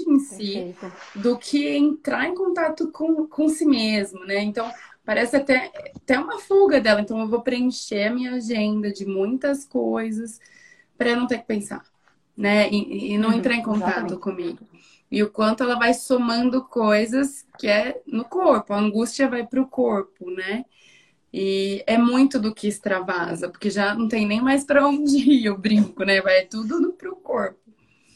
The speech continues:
Speaker 2: Sim.
Speaker 1: Né? Então, é, diarreia, sudorese, dor no ombro,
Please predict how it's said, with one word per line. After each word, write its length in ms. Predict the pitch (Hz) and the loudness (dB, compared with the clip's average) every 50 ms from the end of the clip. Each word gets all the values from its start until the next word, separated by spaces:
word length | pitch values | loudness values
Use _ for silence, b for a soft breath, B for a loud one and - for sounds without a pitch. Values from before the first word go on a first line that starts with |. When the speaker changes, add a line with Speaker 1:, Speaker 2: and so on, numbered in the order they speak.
| _ | _
Speaker 2:
Sim. 320 | - - - 220 208 202 190 | -20 -14 -10 -8 -8 -6 -8
Speaker 1:
Né? 80 | 185 190 | -8 -10
Então, 640 | 185 - 208 196 196 196 190 180 180 170 - - - | -2 2 2 4 4 2 -2 -4 -6 -10 -12 -14 -14
é, 540 | - 180 180 175 - - - - - - - - | -6 -4 -4 -4 -4 -6 -10 -12 -14 -16 -16 -16
diarreia, 720 | 180 180 185 214 214 208 208 202 190 196 185 180 175 175 | -14 -4 0 2 2 2 4 4 4 4 4 4 0 -2
sudorese, 640 | 175 - 202 190 196 185 185 190 190 185 180 175 175 180 | -2 -4 -8 -8 -4 -2 2 4 4 4 4 0 -2 -4
dor 220 | 175 196 196 190 185 | 0 0 0 0 -2
no 180 | 180 175 180 | -4 -4 0
ombro, 600 | 185 196 185 180 180 170 170 170 165 170 175 170 | 2 2 2 2 0 -2 -2 -4 -4 -4 -4 -4